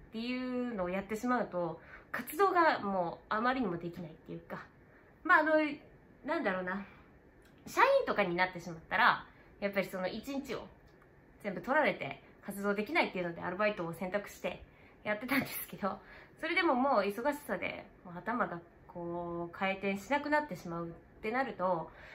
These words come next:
やっぱりその後に支障がきたし、あの、支障があれば、歌の活動なんてできないっていうことに気づいちゃって。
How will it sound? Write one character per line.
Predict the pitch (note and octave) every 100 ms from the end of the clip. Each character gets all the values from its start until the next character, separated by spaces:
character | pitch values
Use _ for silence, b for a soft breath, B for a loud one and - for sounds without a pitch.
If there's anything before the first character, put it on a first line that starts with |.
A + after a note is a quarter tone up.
| B
や | A#3+
っ |
ぱ | C4
り | A3+
そ | C4+
の | D4+ C5
後 | C5+ G#3
に | F#3
支 | - -
障 | A3+ G#3+
が |
き | G#3
た | - A3
し、 | - - -
あ | F#3+
の、 | F3+ F3+ F3+ F3+ F#3
支 | -
障 | A3+ G#3+ G#3+
が | A3 G#3+ G#3
あ | A#3+
れ | G#3+
ば、 | E3+ F3 E3 - B B B B - -
歌 | A#3+
の | G#4
活 | A4+ A4
動 | G#4 G#4
な | G4+
ん |
て | -
で | F3 B3+
き | D#4+
な | G4+
い | G3+
っ | -
て |
い | F3
う |
こ |
と | E3+
に | F3
気 | E3+
づ | F#3
い | F#3+
ち | F#3
ゃ |
っ |
て。 | F3 - -